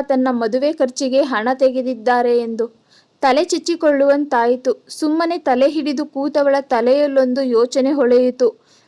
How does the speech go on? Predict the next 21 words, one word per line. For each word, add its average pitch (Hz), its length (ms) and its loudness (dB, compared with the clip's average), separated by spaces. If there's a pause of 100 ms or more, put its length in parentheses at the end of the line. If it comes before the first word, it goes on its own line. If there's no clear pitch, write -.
ಮೇಲೆದ್ದವಳು 294 800 2
ಸೀದಾ 277 460 0
ಆಟೋ 294 300 2
ಹತ್ತಿ 277 260 0
ಮನೆ 247 300 0
ಕಡೆ 262 240 2
ಹೊರಟಳು. 233 680 -2 (320)
ತನ್ನ 302 260 0
ತವರು 285 440 2
ಮನೆಯಿಂದ 302 520 -2
ತಂದ 269 320 -2
ಒಡವೆಗಳೆಲ್ಲವನ್ನು 262 1080 0
ಗಿರಿವಿ 247 480 -4
ಇಟ್ಟು 254 280 -4
ಸ್ವಲ್ಪ 254 320 0
ದುಡ್ಡು 247 380 -2
ಹೊಂದಿಸಿದವಳೆ 247 800 -2
ತನ್ನೂರಿನ 254 640 -2
ಕಡೆ 262 240 -2
ಪ್ರಯಾಣ 233 480 -4
ಬೆಳೆಸಿದಳು. 233 600 -2